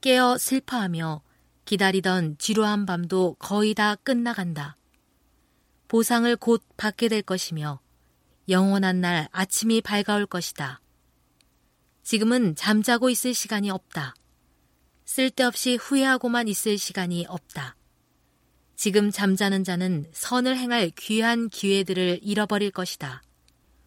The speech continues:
우리는 대추수기에 곡식단을 거두어 드릴 복된 특권을 받았으며 한 영혼이 구원될 때마다 우리가 숭배하는 구세주 예수님의 면류관에 한 별이 더 첨가되는 셈이다.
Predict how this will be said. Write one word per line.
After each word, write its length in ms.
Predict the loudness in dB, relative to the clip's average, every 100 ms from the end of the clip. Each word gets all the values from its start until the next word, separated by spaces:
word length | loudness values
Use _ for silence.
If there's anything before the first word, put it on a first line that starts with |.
| _ _ _
우리는 480 | 2 4 4 2 0
대추수기에 1040 | 0 2 2 0 -4 -4 -6 -2 -2 -2 -6 _ -4
곡식단을 720 | 0 0 -2 -2 0 0 0
거두어 340 | 0 0 0
드릴 380 | 0 0 0 0 -2
복된 480 | -4 -2 -2 -2
특권을 440 | -2 -6 -4 -4 -2
받았으며 680 | -2 -4 -6 -6 -6 -6 -10 _ _ _ _ _ _ -8
한 280 | -2 0
영혼이 400 | 2 0 0 0
구원될 460 | 0 0 2 2 -2
때마다 520 | -4 -8 -6 -8 -8 -10 _ _ _ _
우리가 320 | 2 4 4 0
숭배하는 720 | -2 -2 -2 -2 -2 -2 -4
구세주 520 | -6 -4 -2 0 -2
예수님의 580 | 2 4 4 -2 0 0
면류관에 720 | 2 0 0 -2 -4 -4 -6 -8 _ _
한 300 | -8 -2 -2
별이 520 | 0 -2 0 -2 -2
더 260 | -4 -2 -2
첨가되는 640 | -2 -6 -6 -4 -4 -4
셈이다. 560 | -4 -4 -6 -6 -12 -16